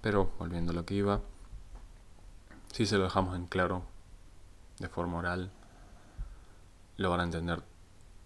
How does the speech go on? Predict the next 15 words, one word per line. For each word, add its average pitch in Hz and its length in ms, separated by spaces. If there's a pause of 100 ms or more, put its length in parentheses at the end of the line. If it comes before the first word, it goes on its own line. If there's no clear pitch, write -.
(320)
mucho 98 340
mejor 90 440 (1120)
y - 100
esto 90 220
va 87 260 (340)
a 92 100
generar 85 360
menos 85 640
malas 85 320
reseñas 82 480
quizás - 480 (140)
al 87 120
mediano, 85 540 (1000)
largo 85 380
plazo. - 380